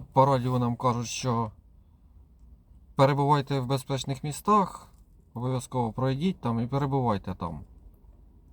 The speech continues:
Тільки не кажуть, куди переходити. Я не знаю, куди. У нас мало хто куди десь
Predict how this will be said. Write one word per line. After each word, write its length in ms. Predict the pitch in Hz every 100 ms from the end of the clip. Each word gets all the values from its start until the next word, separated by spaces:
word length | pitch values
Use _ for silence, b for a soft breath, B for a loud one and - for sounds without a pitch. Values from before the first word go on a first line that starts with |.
| - - - - - - - b b b -
Тільки 280 | 135 139
не 100 | 143
кажуть, 320 | 135 147 139 123
куди 260 | 127 131
переходити. 680 | 127 127 127 170 143 - 104 - B B B B B B B - -
Я 340 | 117 120 131
не 120 | 143
знаю, 320 | 135 135 117 101
куди. 380 | 110 101 98 107 - - - 147 156
У 40 |
нас 500 | 160 185 170 - - - -
мало 340 | 135 165 147 123
хто 240 | - 156
куди 400 | - 117 135 123 - - -
десь 340 | 127 123 -